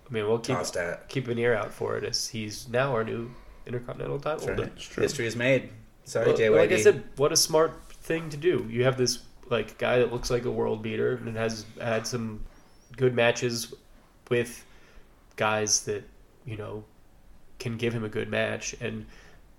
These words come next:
Speaker 1: Goldust doesn't need a
Speaker 2: Mm-mm.
Speaker 1: belt, doesn't need a fucking hat, doesn't <laughs> he doesn't need to be king of the ring. He doesn't, he doesn't need anything except himself and Marlena. And, you know, I don't even know if he necessarily needs her, but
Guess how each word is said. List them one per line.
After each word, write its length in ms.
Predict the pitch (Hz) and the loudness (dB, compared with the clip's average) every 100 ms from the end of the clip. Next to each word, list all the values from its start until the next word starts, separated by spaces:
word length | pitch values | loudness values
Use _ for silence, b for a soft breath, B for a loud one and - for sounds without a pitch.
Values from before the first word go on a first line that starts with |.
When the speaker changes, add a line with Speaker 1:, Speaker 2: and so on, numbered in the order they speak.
| - - - | -20 -20 -6
Speaker 1:
Goldust 580 | 120 127 127 113 - - | -2 0 0 -2 -4 -10
doesn't 320 | 117 113 113 | -10 -10 -10
need 320 | 110 113 107 110 - - - - - - - | -8 -8 -10 -14 -20 -20 -20 -18 -18 -18 -8
a 40 | |
Speaker 2:
Mm-mm. 180 | 131 110 | -6 -2
Speaker 1:
belt, 440 | 113 120 143 143 - - | 2 2 2 -2 -14 -10
doesn't 200 | - 110 | -4 -4
need 160 | 117 107 | -4 -4
a 160 | 104 107 - - | -6 -8 -14 -14
fucking 380 | - 113 107 107 b b b - | -8 -8 -8 -14 b b b -6
hat, 380 | 131 139 143 - - b - | -4 -2 -4 -14 -20 b -12
doesn't 180 | 113 123 | -8 -2
<laughs> 120 | 123 | 2
he 160 | 147 139 | 4 6
doesn't 180 | 139 147 | 8 8
need 80 | |
to 80 | 147 | 6
be 80 | 143 | 4
king 240 | 143 156 143 | 4 4 4
of 60 | |
the 80 | 127 | 6
ring. 240 | 123 131 | 4 4
He 140 | 143 135 | 2 6
doesn't, 320 | 135 135 - B B - | 8 8 6 B B 6
he 60 | |
doesn't 200 | 151 147 | 8 8
need 140 | 147 139 | 8 8
anything 400 | 147 143 123 120 | 8 6 4 4
except 400 | 113 - 120 - b b - | 0 2 0 0 b b -8
himself 560 | 113 - 120 131 131 | -2 4 4 4 0
and 300 | 113 107 107 101 - - - | -4 -4 -8 -16 -20 -20 -4
Marlena. 460 | 120 120 123 143 104 | 0 2 2 0 -2
And, 100 | 110 | -2
you 60 | |
know, 80 | 127 123 | 2 6
I 20 | |
don't 100 | 139 | 6
even 160 | 117 | 6
know 100 | 117 | 4
if 80 | 113 | 2
he 60 | 113 | 2
necessarily 440 | 120 117 117 113 | 0 2 2 0
needs 260 | 110 123 139 | 0 -4 -4
her, 80 | 113 | -6
but 280 | 110 110 | -6 -6